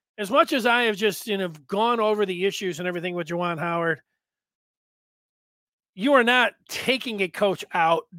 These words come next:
during the season. Not a coach that, that played here, not a coach that has, uh, uh,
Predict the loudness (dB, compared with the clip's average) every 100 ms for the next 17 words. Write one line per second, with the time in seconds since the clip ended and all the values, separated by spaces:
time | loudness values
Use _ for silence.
0 | 0 4 6 4 -2 -6 -6 -6 -6 -6
1 | -10 -14 -18 _ _ _ _ _ _ _
2 | -4 2 4 4 2 0 4 4 4 0
3 | 2 2 2 -2 -4 -2 0 0 0 -2
4 | 0 0 -2 _ _ _ _ _ _ -2
5 | 2 2 2 -2 2 4 4 2 0 4
6 | 4 2 0 0 0 -2 -2 0 0 -2
7 | -6 -14 _ -20 -20 _ _ _ -20 -20
8 | -20 -18 -12 -12 -6 -4